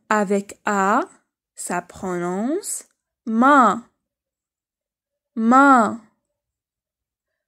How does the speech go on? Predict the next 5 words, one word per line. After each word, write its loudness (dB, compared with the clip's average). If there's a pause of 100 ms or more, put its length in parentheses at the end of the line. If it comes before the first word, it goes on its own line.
(240)
Ma. 4 (1400)
Exemple, -2 (1080)
magicien. 2 (2250)
أي 0
ساحر. -2